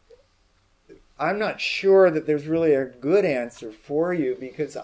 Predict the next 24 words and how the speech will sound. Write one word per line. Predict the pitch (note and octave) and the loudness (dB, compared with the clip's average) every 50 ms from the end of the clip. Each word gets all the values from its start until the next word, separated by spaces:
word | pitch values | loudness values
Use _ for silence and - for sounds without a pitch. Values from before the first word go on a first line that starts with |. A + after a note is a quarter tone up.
| - - - | -16 -12 -12
from | E3 D3 | -10 -8
my | D3 D3 D3 C#3+ | -6 -6 -4 -4
own | D#3+ G3+ G#3+ | -4 -4 -6
experience, | F#3+ - - - - - D3 D3+ D#3+ F3 F3+ D#3+ C3 A#2 A2 - - - _ _ _ _ _ _ - | -8 -10 -12 -16 -8 -6 -4 -4 -4 -4 -6 -6 -8 -10 -12 -18 -20 -20 _ _ _ _ _ _ -14
I | C3+ C#3 D3+ D#3+ D#3+ D#3+ D#3 D3+ C#3 - - _ _ _ _ _ _ _ - | -10 -6 -4 0 0 0 0 0 -4 -8 -18 _ _ _ _ _ _ _ -12
would | B2 C#3 C#3 C3+ | -10 -10 -4 0
go | D3 C#3 C3+ | 0 0 0
to | C3 | 0
work | B2 B2+ C3+ C3+ C3 B2+ - - - - _ - _ _ _ _ _ | 0 0 0 0 0 -2 -4 -6 -14 -20 _ -20 _ _ _ _ _
and | - C3 B2+ B2+ B2+ B2 - - C3 | -18 -16 -14 -14 -14 -16 -16 -14 -10
I | C3+ | -8
would | C3+ C#3 C3 C3 | -6 -6 -8 -8
have | C#3 C3 B2 | -10 -12 -12
the | B2+ A#2+ | -14 -16
same | - - D3 B2+ B2+ | -12 -10 -10 -10 -10
kind | B2 - C3+ A#2 A2+ | -12 -14 -14 -14 -14
of | G#2+ A2 | -14 -14
thing. | - E3 F#3 F3+ C3+ A2+ A2 | -10 -8 -6 -6 -6 -8 -10
I | - - | -12 -12
would | A#2 A#2 A2+ | -12 -12 -12
just | - B2 - - | -12 -14 -14 -12
be | - B2+ B2 | -12 -12 -10
struggling. | - - - - C#3 C3+ C#3 D3+ F3 D#3+ B2 F2 - - _ _ _ _ _ _ _ _ _ _ _ _ _ _ _ _ _ _ _ _ _ - | -10 -12 -10 -4 -2 -2 0 -2 -2 -6 -8 -10 -14 -18 _ _ _ _ _ _ _ _ _ _ _ _ _ _ _ _ _ _ _ _ _ -10
And, | B2 B2+ B2 B2 B2+ B2 B2+ B2+ B2 B2 B2+ B2 | -8 -6 -4 -2 -2 -4 -4 -6 -8 -8 -10 -12